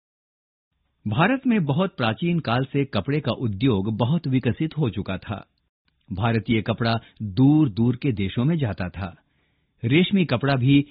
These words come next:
यहाँ काफी समय से बनता रहा है,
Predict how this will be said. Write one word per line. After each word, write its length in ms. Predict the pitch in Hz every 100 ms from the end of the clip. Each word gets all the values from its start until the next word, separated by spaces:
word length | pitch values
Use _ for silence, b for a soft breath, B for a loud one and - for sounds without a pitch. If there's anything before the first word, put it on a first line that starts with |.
| B
यहाँ 360 | 107 120 135 131
काफी 380 | 135 151 - 185
समय 340 | - 120 113 113
से 200 | - 147
बनता 420 | 98 98 110 160
रहा 260 | 113 92
है, 240 | 87 92